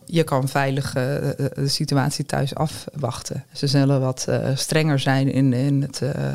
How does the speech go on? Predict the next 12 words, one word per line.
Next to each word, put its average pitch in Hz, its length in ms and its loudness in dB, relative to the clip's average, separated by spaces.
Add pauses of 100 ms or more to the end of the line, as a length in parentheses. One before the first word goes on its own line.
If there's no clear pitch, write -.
(280)
wel 139 180 2
of - 180 -4
niet 147 200 2
laten - 240 -4
komen 143 340 4
van, 117 140 -4
eh, 139 200 -2 (180)
patiënten 131 460 -2
naar 135 140 2
de 135 80 0
hap. 123 220 -4 (120)
Terwijl, 131 260 2